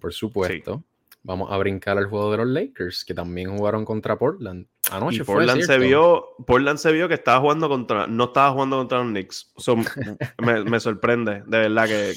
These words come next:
Speaker 2: que,
Speaker 1: Eh,
Speaker 2: wow.
Speaker 1: ¿qué viste? ¿Por qué? ¿Qué diferencia entre los Knicks y los Lakers? Por favor, porque esa reacción me inspira
Speaker 2: Hermano, para que
Speaker 1: dudas
Speaker 2: pier-,
Speaker 1: y
Speaker 2: para que
Speaker 1: preguntas.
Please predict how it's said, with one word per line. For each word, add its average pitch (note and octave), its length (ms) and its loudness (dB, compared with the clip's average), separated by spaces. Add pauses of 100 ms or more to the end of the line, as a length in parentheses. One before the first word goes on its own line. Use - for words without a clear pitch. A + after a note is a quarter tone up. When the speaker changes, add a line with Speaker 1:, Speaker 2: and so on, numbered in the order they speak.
Speaker 2:
que, - 80 -8 (420)
Speaker 1:
Eh, D3 440 -4
Speaker 2:
wow. G#2+ 420 6 (1120)
Speaker 1:
¿qué E3+ 180 8
viste? A#2+ 360 6
¿Por C3+ 220 4
qué? A2+ 200 6
¿Qué B2 100 6
diferencia D#3 540 2
entre B2+ 220 -2
los A#2+ 100 0
Knicks A2 300 -6
y B2 40 -2
los A#2 140 0
Lakers? G2 320 -4
Por A2+ 160 0
favor, G#2 480 -2
porque G2+ 180 -6
esa C3+ 160 -4
reacción C3+ 560 -2
me F#2 540 -10 (420)
inspira A2 360 -2
Speaker 2:
Hermano, A#2 280 4
para C3 100 4
que A2 100 4
Speaker 1:
dudas - 40 -2
Speaker 2:
pier-, G#2+ 260 2
Speaker 1:
y G#2 40 -4
Speaker 2:
para A2+ 160 2
que A2 80 2
Speaker 1:
preguntas. - 20 -4